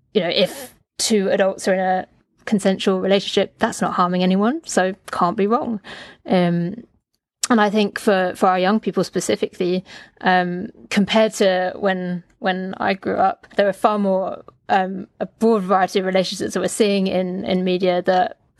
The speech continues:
are portrayed as not causing harm to anyone. So I think this, this sort of conviction is only gonna be, um, growing in the, in the next generation.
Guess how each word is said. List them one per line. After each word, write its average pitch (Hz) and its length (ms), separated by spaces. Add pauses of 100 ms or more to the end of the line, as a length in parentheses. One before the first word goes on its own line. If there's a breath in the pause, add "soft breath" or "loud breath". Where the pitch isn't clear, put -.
(160)
are 185 160
portrayed 180 340
as 175 140
not 185 160
causing 180 260
harm 170 260
to - 140
anyone. 190 400 (320 loud breath)
So - 140
I 185 140
think 202 180
this, - 480
this - 160
sort - 340
of 175 80
conviction 185 360
is 175 80
only 185 260
gonna 175 180
be, 175 340 (320 loud breath)
um, 175 360
growing 180 440
in 180 200
the, 196 360
in 180 120
the 175 80
next - 240
generation. 190 680